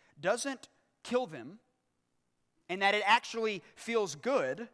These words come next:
the background belief of what they have often been taught about sex is that if you engage in this before you're married, lightning is gonna strike you. When that doesn't happen, and they actually enjoy it,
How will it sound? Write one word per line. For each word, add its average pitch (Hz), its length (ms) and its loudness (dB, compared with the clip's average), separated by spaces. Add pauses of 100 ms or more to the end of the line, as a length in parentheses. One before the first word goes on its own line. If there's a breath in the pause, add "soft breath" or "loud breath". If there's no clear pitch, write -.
(680)
the 208 100 2
background 220 640 6
belief 165 580 -6
of 165 140 -6
what 247 180 2
they 233 120 0
have 220 180 0
often 247 300 4
been 214 180 -6
taught 262 340 2
about 214 380 0
sex 151 420 -6 (200 soft breath)
is 156 140 -12
that 170 140 4
if 165 160 -4
you 247 120 -4
engage 214 360 -2
in 208 60 -10
this 196 160 -12
before 180 280 -8
you're 170 100 -6
married, 160 480 -4 (420 soft breath)
lightning 214 380 4
is 175 100 -10
gonna 185 180 -6
strike 214 380 -2
you. 113 240 -16 (840)
When 220 140 0
that 240 240 8
doesn't 294 400 4 (220 soft breath)
happen, 175 580 2 (320 soft breath)
and 220 140 4
they 247 100 8
actually 262 640 2
enjoy 226 460 0
it, 151 340 -6